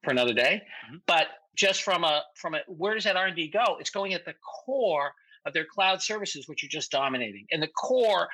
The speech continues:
Speaker 1: of intelligence services, which are just dominating, and they're putting intelligence everywhere. So these aren't small things, and these opportunities are certainly available to I B M. And this chart, at a time that I think we need more companies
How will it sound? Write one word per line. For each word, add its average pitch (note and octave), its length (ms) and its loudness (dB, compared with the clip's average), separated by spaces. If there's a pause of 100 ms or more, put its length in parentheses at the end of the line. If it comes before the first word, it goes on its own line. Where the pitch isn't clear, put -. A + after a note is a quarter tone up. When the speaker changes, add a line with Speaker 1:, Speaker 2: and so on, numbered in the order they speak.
(180)
Speaker 1:
of E3+ 80 0
intelligence A3 500 0
services, A#2+ 460 -6
which D#3 200 -6
are C#3 60 -10
just C3 260 -6
dominating, A2 480 -8 (320)
and E3 60 0
they're E3 60 -2
putting F#3 200 4
intelligence E3 480 2
everywhere. D3+ 480 -2
So E3 380 4 (380)
these B3 180 0
aren't A3+ 180 0
small F3 320 -2
things, B3 260 0
and G#3 100 0
these B3+ 180 0
opportunities B3+ 680 0
are F3 40 -6
certainly G3+ 340 -2
available G3 420 0
to E3 80 -2
I F#3 120 2
B F#3+ 180 -2
M. A#3 260 0 (340)
And F3 120 -2
this A#3+ 120 2
chart, B3 580 4 (100)
at F3 80 2
a - 140 0
time B3 300 2
that E3 80 -2
I A#3 200 0
think F3 320 -4
we F#3+ 240 -4
need F#3+ 260 0
more G3 200 2
companies - 800 -4